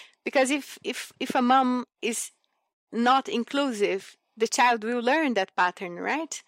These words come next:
But also if you're buying a supermarket that you know is not doing the right thing, you know, your child is also consuming that and he's seeing it. Or if you're buying very, very cheap clothes that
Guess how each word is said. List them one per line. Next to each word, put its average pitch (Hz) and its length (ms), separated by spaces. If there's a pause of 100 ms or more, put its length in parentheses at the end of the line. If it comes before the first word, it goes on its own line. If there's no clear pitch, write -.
But 214 280
also 247 320
if 240 240
you're 226 260
buying 226 460
a 220 40
supermarket 220 840
that 196 260
you 226 240
know 220 460
is 196 180
not 214 220 (460)
doing 220 300
the 208 120
right 202 260
thing, 196 520 (420)
you 208 100
know, 226 140
your 247 220
child 311 400
is 233 140
also 196 280
consuming 185 680
that 185 360
and 190 220
he's 220 240
seeing 214 500
it. - 380 (420)
Or 190 60
if 208 160
you're 233 100
buying 233 400 (140)
very, 233 340
very 226 260
cheap - 360
clothes 202 480
that - 460